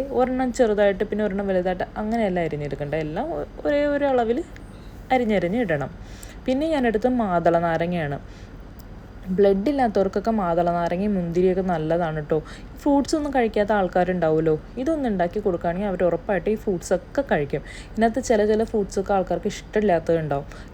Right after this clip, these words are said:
ഇഷ്ടമില്ലാത്ത ഫ്രൂട്ട്സ് ആണെങ്കിൽ പോലും ഇതുപോലെ ഒരു ഫ്രൂട്ട് സലാഡ് ഉണ്ടാക്കി കൊടുക്കുകയാണെങ്കിൽ അവർ ഉറപ്പായിട്ടും കഴിക്കും. കുട്ടികൾക്കും വലിയ ആൾക്കാർക്കും എല്ലാം ഇഷ്ടപ്പെടും കേട്ടോ. ഞാൻ ഒരു സ്പൂണ് കസ്കസ് വെള്ളത്തിലിട്ട് വെച്ചിട്ടുണ്ട് കേട്ടോ,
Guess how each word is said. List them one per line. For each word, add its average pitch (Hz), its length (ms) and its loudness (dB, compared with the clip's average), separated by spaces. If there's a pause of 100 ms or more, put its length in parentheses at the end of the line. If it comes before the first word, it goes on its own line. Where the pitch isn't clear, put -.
ഇഷ്ടമില്ലാത്ത 277 520 2
ഫ്രൂട്ട്സ് 214 320 -2
ആണെങ്കിൽ 185 240 -2
പോലും 196 220 2
ഇതുപോലെ 196 280 4
ഒരു 262 120 -2
ഫ്രൂട്ട് 185 220 -4
സലാഡ് 196 320 4
ഉണ്ടാക്കി 170 280 2
കൊടുക്കുകയാണെങ്കിൽ 165 540 -2
അവർ 190 180 0
ഉറപ്പായിട്ടും 165 460 0
കഴിക്കും. 143 340 -2
കുട്ടികൾക്കും 170 580 0 (120)
വലിയ 170 340 2
ആൾക്കാർക്കും 156 560 -2
എല്ലാം 190 320 0
ഇഷ്ടപ്പെടും 151 400 0
കേട്ടോ. 160 180 0 (2750)
ഞാൻ 294 260 -2
ഒരു 269 260 4 (300)
സ്പൂണ് 208 380 4 (260)
കസ്കസ് 185 560 -2
വെള്ളത്തിലിട്ട് 190 560 0
വെച്ചിട്ടുണ്ട് 165 440 -6
കേട്ടോ, 151 220 -2